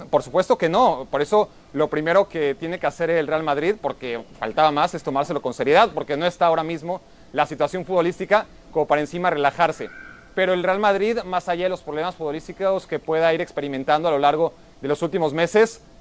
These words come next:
es un equipo que está entonado. Está entonado en lo que se refiere a que se mete a los partidos y, y si tiene limitaciones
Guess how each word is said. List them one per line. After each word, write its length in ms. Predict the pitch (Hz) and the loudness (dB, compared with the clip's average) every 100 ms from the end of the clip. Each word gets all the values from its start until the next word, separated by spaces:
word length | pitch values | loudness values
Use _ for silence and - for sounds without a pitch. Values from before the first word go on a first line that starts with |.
| - | -10
es 160 | 143 | -8
un 80 | 156 | -6
equipo 460 | 156 175 - 427 - | -6 -6 4 2 4
que 320 | 180 226 - | 4 4 2
está 320 | - 156 160 | -8 0 2
entonado. 540 | 160 170 170 143 131 107 - | 2 2 4 4 2 0 -10
Está 180 | - 156 | -6 -4
entonado 400 | 196 180 190 220 | -2 4 6 6
en 60 | |
lo 80 | 165 | 2
que 80 | 123 | -4
se 80 | 139 | -8
refiere 400 | - 175 208 202 - - - | -4 0 0 -2 -18 -16 2
a 180 | 143 | 2
que 520 | - - 151 139 143 143 - | 2 -4 0 2 0 -2 -10
se 140 | - | -6
mete 160 | 151 165 | -4 0
a 40 | |
los 100 | 196 | -2
partidos 520 | - 165 202 220 226 175 | 0 0 2 2 2 -2
y, 200 | 156 135 | -10 -10
y 80 | 170 | -10
si 140 | 165 | -8
tiene 220 | 131 - | -2 0
limitaciones 800 | 196 160 147 156 196 196 170 - | 2 0 2 2 2 0 -2 -6